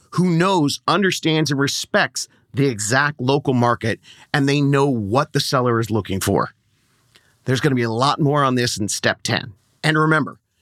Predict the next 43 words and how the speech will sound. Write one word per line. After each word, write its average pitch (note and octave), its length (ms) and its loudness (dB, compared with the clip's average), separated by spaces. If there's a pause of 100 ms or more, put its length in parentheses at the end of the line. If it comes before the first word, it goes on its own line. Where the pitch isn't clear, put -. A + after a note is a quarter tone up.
(520)
even D4 320 0
though B3+ 180 0
I've F#3+ 120 0
been F#3+ 160 0
doing D#3 220 2
this C3+ 200 0
since G#2+ 220 -10
two D#3+ 200 -4
thousand B2+ 440 0
six, - 600 -4 (880)
a G#2+ 40 -4
computer D3+ 680 0 (400)
is C3+ 200 0
not D3+ 240 2
the D#3+ 140 0
end D#3+ 140 2
of C#3+ 60 2
your C#3 160 2
research. B2 520 -4
Now, D3+ 240 0
in C#3+ 140 -2
two B3 120 -2
thousand A#3 300 -2
six, - 400 -4 (800)
computers A#3+ 520 0
were F#3+ 140 0
not E3+ 320 0
nearly A#3+ 800 0
as B2+ 100 0
big A2 240 0
as A#2+ 100 0
they A#2+ 160 0
are A2+ 200 2
today, A2 760 -2 (340)
but D3+ 220 0 (140)
there E3 200 0
are B3 220 0
some A3+ 260 -2
facts A3+ 380 -2
that - 120 -10
still F#3+ 260 0
hold E3+ 260 0
true. G3 320 0